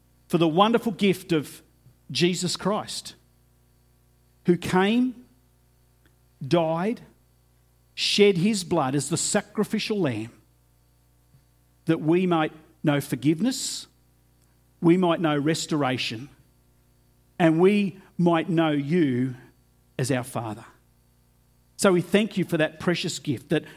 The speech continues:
not only did Christ die, but he rose again. We thank you that we can follow a dynamic, living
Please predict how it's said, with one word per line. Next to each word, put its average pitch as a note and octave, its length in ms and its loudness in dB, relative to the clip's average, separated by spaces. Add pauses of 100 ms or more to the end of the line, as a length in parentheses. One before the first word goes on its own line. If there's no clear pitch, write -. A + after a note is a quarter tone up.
not G3+ 160 4
only G3 240 2
did D#3+ 220 -4
Christ C#3+ 420 -2
die, F#3 300 2
but E3 120 0
he F3 100 0
rose F3+ 380 2
again. F#3 440 0 (1300)
We D#3 120 0
thank G#3 300 0
you G3 100 2
that F#3 140 0
we F#3 160 2
can F3 180 -2
follow C#3 460 -4 (640)
a D3+ 80 0
dynamic, D#3+ 680 0 (260)
living G3+ 540 0